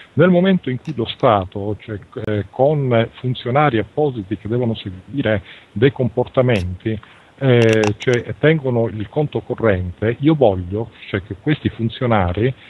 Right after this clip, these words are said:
siano messi in condizioni di non saper niente su di me, no? Io voglio meno Stato, voglio più libertà, eh, e ritengo soltanto il sistema dell'abolizione del denaro,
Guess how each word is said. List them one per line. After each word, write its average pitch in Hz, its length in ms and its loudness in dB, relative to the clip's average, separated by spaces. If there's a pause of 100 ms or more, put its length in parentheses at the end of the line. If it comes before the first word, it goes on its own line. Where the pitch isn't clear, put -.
(160)
siano 143 180 2
messi 170 280 2
in 117 80 0
condizioni 147 560 -2
di 107 100 0
non 139 160 0
saper - 440 -4
niente 131 560 0
su - 160 -14
di 95 100 -8
me, 92 220 -4 (420)
no? 131 160 2 (240)
Io 151 140 6
voglio 160 340 4
meno 139 260 4
Stato, 110 500 0
voglio 131 220 -4
più 131 160 -6
libertà, 120 580 0 (380)
eh, 123 240 0
e 120 80 4
ritengo 139 380 2
soltanto 131 500 -2
il 101 80 -10
sistema 139 360 -2
dell'abolizione 107 680 -2
del 101 140 -2
denaro, 104 580 -2